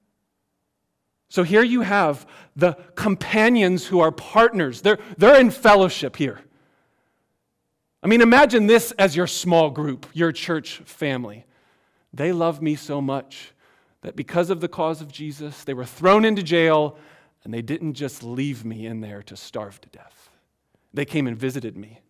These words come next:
They had compassion, and they cared for me." And they did it at the risk of their own lives. 'Cause, friends, if you're getting thrown into prison for being a Christian, and then you spend time caring for those Christians, and it might seem like,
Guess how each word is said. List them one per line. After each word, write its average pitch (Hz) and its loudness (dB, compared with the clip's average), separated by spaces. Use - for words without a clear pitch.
They 160 0
had 170 -2
compassion, 135 -10
and 139 -4
they 143 -2
cared 165 -4
for - -12
me." 110 -14
And 180 -2
they 226 -4
did 262 -4
it 320 2
at 320 0
the 294 4
risk 277 2
of 214 -2
their 247 6
own 247 4
lives. 247 2
'Cause, 226 -4
friends, 320 2
if 262 -4
you're 269 0
getting 320 2
thrown 262 4
into 254 4
prison 226 4
for 240 6
being 220 2
a 175 0
Christian, 262 0
and 208 0
then 214 0
you 208 0
spend - 2
time 226 2
caring 302 6
for 214 -2
those 180 4
Christians, 202 -4
and 226 -2
it 233 -4
might 240 -2
seem 254 -2
like, 233 0